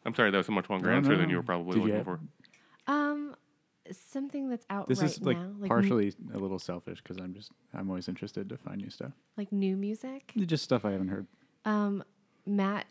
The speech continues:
Speaker 3: actually, <laughs>
Speaker 2: Recommendations,
Speaker 3: I know,
Speaker 2: I
Speaker 3: I always talk about Matt. It's, like, my whole life.
Speaker 2: Who
Speaker 3: I'm
Speaker 2: is
Speaker 3: so
Speaker 2: that?
Speaker 3: boring. <laughs> My husband, Matt.
Speaker 2: <laughs>
Speaker 3: Um, Julian Baker, actually.
Speaker 2: She's great.
Speaker 3: Yeah, okay, so yeah.
Speaker 2: She,
Speaker 3: It's
Speaker 2: it's sad and
Speaker 3: fantastic.
Speaker 2: great.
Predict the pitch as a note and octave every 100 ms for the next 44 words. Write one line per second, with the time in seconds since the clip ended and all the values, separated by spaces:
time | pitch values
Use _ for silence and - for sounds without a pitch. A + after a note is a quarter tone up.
0 | _ G3+ F#3+ F#3+ F3+ F3+ - - D4 C#4+
1 | C#4 D4+ D#4+ - D#4 A3 F#3 D#3+ - -
2 | B3 A#3+ A3+ G#3 A#3 F#3 D#3+ - F#3+ C3
3 | C3 A3 A#3+ F#3 E3 D3+ D#3+ - F#3+ -
4 | A3+ A3+ A3 - A#2+ - G#3+ A3 A#3+ -
5 | - D#3 F3 G3 - A3 G#3 G3 F#3 A#3+
6 | C4+ C4 G#3+ E3+ - - A#1 - E3 -
7 | E3 D3 D3 - A2 G2+ - D#2+ D2+ -
8 | - A3 A3 G#3+ F#3+ D#3+ - E3+ F3 D#3+
9 | - _ _ - G#3+ - A#2 - - F#2+
10 | F2+ F#2+ - D#3+ A#2 A2 A2 - F#2+ G#2
11 | -